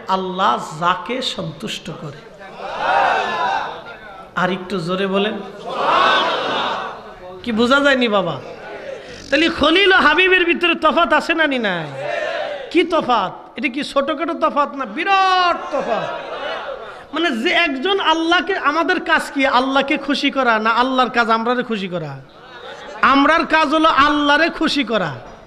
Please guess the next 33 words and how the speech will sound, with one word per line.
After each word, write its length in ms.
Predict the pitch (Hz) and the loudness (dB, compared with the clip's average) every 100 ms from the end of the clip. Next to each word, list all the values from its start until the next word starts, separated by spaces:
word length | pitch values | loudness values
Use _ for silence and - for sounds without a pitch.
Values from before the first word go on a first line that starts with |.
| - - - - - | -20 -20 -20 -10 0
এরপরে 440 | 302 392 320 381 | 2 2 2 4
আল্লাহর 500 | 349 330 349 349 330 | 4 6 4 4 4
দায়িত্ব 500 | 254 311 320 320 339 | 4 2 2 -2 0
হবে, 200 | 302 311 | 0 4
আমরা 340 | 285 269 277 320 | 4 2 4 4
আল্লাহরে 420 | 285 277 277 311 | 2 2 0 0
খুশি 320 | 311 277 285 | -2 -2 -2
করলে 260 | 311 302 285 | -2 0 2
আল্লাহ 320 | 247 247 233 | 2 2 0
আমরারে 280 | 226 247 254 | 0 -4 -6
খুশি 280 | 254 220 | -10 -10
করবো 260 | 226 226 220 | -8 -8 -6
পরে 260 | 196 185 143 120 _ - - - | -6 -6 -8 -14 _ -20 -18 0
বা 100 | 240 | 0
নগদে, 500 | 247 254 240 202 180 | 2 0 0 -4 -6
সেটা 260 | - 226 233 | -6 -2 0
আল্লাহ 260 | 226 226 | 2 0
পরের 340 | 226 254 262 202 | 0 0 0 -2
বিষয়। 520 | 156 208 - 185 147 - - - - - | -6 -10 -10 -10 -12 -18 -20 -20 -20 -4
কিন্তু 440 | 392 415 - 302 | 0 0 -2 -4
ইব্রাহিম 640 | 254 247 294 359 320 392 359 | -2 0 4 4 4 0 -2
খলিলুল্লাহর 560 | - 311 359 370 349 330 | -2 0 0 0 0 0
দায়িত্ব 580 | 214 302 339 339 - 349 | 0 0 0 -2 -8 -8
ছিল 180 | 330 330 | -4 0
আল্লাহকে 520 | 277 262 285 294 302 | 0 0 -6 -6 -8
খুশি 300 | - 226 214 | -10 -10 -10
করা। 520 | 185 170 147 - - - - - - - | -8 -10 -10 -16 -20 -20 -20 -18 -6 -2
আর 80 | 262 | 0
আল্লাহ 380 | 277 349 392 381 | 0 2 2 2
রব্বুল 320 | 349 254 330 | 0 -2 0
আলামিন 460 | 302 294 277 349 277 | 2 2 0 -4 -2
তার 160 | 330 | -2
হাবিবকে, 760 | 294 - 247 359 381 - 247 196 | 0 0 2 2 0 -2 -8 -8